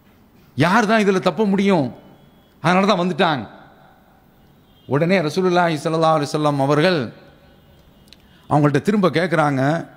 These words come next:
"இதற்கு முன்னால் வேதம் கொடுக்கப்பட்ட இரண்டு சமுதாயம் இருந்துச்சு, அவங்க சொன்ன மாதிரி நீங்க சொல்ல நினைக்கின்றீர்களா? சமீனா வ அசைனா, காதுல விழுந்துச்சு, ஆனா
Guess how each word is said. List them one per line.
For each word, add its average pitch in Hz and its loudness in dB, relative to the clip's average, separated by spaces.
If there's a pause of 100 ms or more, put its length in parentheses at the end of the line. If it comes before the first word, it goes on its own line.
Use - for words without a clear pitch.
(1040)
"இதற்கு 175 2
முன்னால் 208 2
வேதம் 202 0
கொடுக்கப்பட்ட 180 0
இரண்டு 170 0
சமுதாயம் 175 0
இருந்துச்சு, 175 -2 (1500)
அவங்க 226 2
சொன்ன 220 2 (100)
மாதிரி 240 2
நீங்க 202 4
சொல்ல 190 2
நினைக்கின்றீர்களா? 151 2 (240)
சமீனா 214 2 (120)
வ - 2 (280)
அசைனா, 156 0 (1080)
காதுல 220 2
விழுந்துச்சு, 180 2 (1300)
ஆனா 151 2